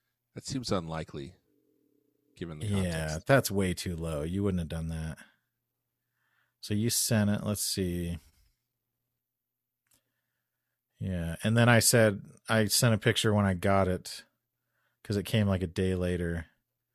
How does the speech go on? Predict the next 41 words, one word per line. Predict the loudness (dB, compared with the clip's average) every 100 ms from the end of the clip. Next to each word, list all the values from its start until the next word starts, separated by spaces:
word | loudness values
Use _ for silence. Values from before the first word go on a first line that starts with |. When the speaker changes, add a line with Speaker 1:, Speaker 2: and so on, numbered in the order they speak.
| _ _ _ _ _ _ _ -4
Speaker 2:
Um, | 0 0 2 0 0 -2 -4 -10 _ _ _ _ _ _ _ _ _ _ _ _ 0
and | 2
I | 2
put, | 2 2 2 0
I | 2
hesitate, | 4 2 2 2 4
by | 4 6
the |
way, | 6 4 2 -4 _ _ _ _ _ _ _
uh, | -2 0 2 0 -4 _
I | 2
hesitate | 2 2 2 2
to | 4
say | 4 4
this, | 2 0
but | 0 0
I |
think | 0 2
I | 4
got | 4 2
the |
memory | 0 0 0 -2
toy | -4 -4
working. | -4 -6 -8 -8 _ _ _
I | -2
super | 2 2 2
glued | 2 2
the | 0
pot | 2 2
back | 2 -4
together | -4 -4 -2 -2 -4 -6 _ _ _ _ _ _ _ _
and | -2 0
messed | 2 0
with | -2 -4
it. | -6
It | -2
sounded | 0 0 -2
pretty | -4 -4
normal | -2 0 -2 -4
to | -4
me. | -4 -4 -6